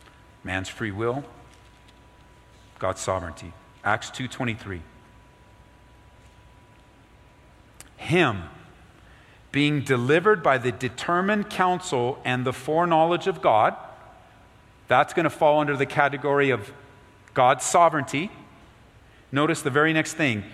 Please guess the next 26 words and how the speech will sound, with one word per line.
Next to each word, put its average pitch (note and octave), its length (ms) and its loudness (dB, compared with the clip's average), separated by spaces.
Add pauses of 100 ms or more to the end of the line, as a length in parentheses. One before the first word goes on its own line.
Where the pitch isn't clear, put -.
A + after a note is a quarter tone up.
(140)
"You C#3+ 680 2 (300)
have B2 240 2
taken B2+ 380 0
by A2 160 0
lawless C#3+ 540 0
hands B2 400 -2 (260)
and B2 140 -2
have A#2 160 -2
crucified A2 680 0
and A2 140 -8
put C3+ 200 -2
to C#3+ 80 -2
death." A#2 440 0 (320)
That D3+ 240 4
is D#3 140 -2
under D#3 240 2
man's D3+ 640 0 (480)
responsibility. E3+ 840 4 (1200)
Determine, A#3 720 2 (260)
according G3 280 2
to - 20 2
the F3 80 2
foreknowledge G#3+ 540 4
of D#3+ 100 -2
God, A3 360 6 (220)
you C#3 640 2